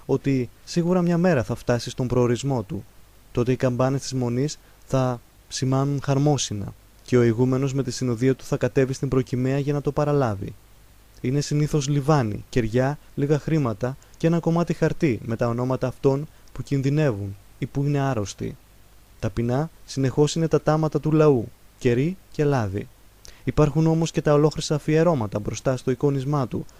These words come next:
που μαρτυρούν τις πολλές του θαυματουργικές ευεργεσίες.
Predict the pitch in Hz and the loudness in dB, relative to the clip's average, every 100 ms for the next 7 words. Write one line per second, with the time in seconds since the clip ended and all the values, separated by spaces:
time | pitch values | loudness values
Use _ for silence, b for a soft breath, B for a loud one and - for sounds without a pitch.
0 | b 127 131 123 131 143 180 b b - | b -4 -2 0 2 2 -2 b b -16
1 | - - 131 135 139 151 147 147 139 127 | -6 2 4 4 0 -4 -4 -4 -4 -6
2 | 117 117 - 127 - 117 113 120 - 117 | -6 -6 -4 -4 -2 -4 -4 -6 -6 -6
3 | 98 101 | -8 -10